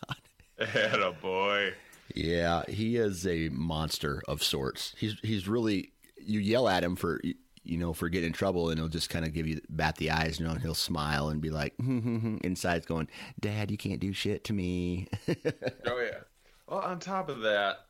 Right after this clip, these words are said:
Speaker 2: I mean, not that they really know it. I'm sure they can tell sometimes, but, like, when they do stuff like that, it is, it is funny. You know?
Speaker 1: <laughs>
Speaker 2: To not
Speaker 1: Yeah.
Speaker 2: So, like, you can't,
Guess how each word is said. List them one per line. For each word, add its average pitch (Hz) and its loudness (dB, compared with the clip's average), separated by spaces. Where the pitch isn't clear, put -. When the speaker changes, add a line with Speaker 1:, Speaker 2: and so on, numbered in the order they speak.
Speaker 2:
I 110 -12
mean, 117 -6
not 120 -2
that 104 -8
they 104 -4
really 95 -4
know 95 2
it. 98 2
I'm 98 -2
sure - -6
they 95 0
can 92 -8
tell 92 0
sometimes, 87 -6
but, 85 -8
like, 87 -2
when 104 0
they 135 -2
do 110 0
stuff 82 -4
like 80 -2
that, 80 0
it 98 -2
is, 135 -4
it 107 0
is 175 0
funny. - -2
You - 2
know? 247 10
Speaker 1:
<laughs> - 4
Speaker 2:
To - 0
not - 4
Speaker 1:
Yeah. - 2
Speaker 2:
So, 135 4
like, 139 2
you 147 -6
can't, 165 -2